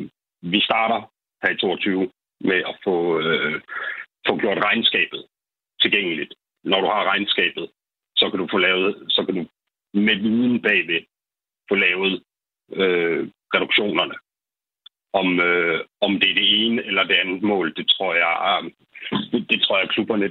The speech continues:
definerer selv, når de, øh, når de kommer derud af i første omgang, så er det, øh, bestemt muligt, at der også kan komme en, øh, en fælles, en fælles dialog om det. Men, øh, for at være ærlig, vi starter med at gå, øh, gå til biddet,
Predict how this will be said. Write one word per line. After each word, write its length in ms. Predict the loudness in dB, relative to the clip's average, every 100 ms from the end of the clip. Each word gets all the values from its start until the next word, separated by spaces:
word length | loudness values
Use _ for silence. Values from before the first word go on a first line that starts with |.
| -2
definerer 500 | -4 -2 0 2 0 -2 _ _ _ _ _ _ 0
selv, 360 | 2 0 -4 -2
når 180 | -2
de, 200 | 0 0 2 2 4
øh, 300 | 2 0 0
når 140 | 0
de 80 | 0
kommer 260 | -2 0 0
derud 220 | 2 2
af 100 | 2
i 120 | 2
første 220 | 0 2 0
omgang, 380 | 0 0 0 -2 -2
så 180 | 0 2 0
er 60 | -2 -2
det, 160 | -2 -2 -4
øh, 160 | -8 -10 _ _ _ 0
bestemt 340 | 2 0 0
muligt, 360 | 0 2 2 0
at 100 | 0
der 60 | -2
også 220 | 2 0
kan 100 | 0 -4
komme 220 | -2 0
en, 180 | 0 -2
øh, 420 | -2 -4 -2 -4 -6 _ _ _ _ -4 -2
en 180 | 0 0
fælles, 500 | 0 0 2 0 -2 _ _
en 120 | -4 0
fælles 240 | 0 0
dialog 400 | 0 0 2 2 0
om 120 | 0
det. 120 | -2 -6 _ _
Men, 260 | -2 0 2
øh, 520 | 2 0 -2 -4 -10 -14 _ _ _ -20 -6 -2
for 80 | 0
at 80 | 2
være 140 | 2
ærlig, 160 | 0 -4 -6
vi 120 | -6
starter 340 | 0 0 0 -2 _
med 240 | -4 -4 -4
at 80 | -2
gå, 380 | 0 2 2 2
øh, 300 | 0 -2 -2
gå 160 | 0
til 160 | 0 0
biddet, 300 | 0 -2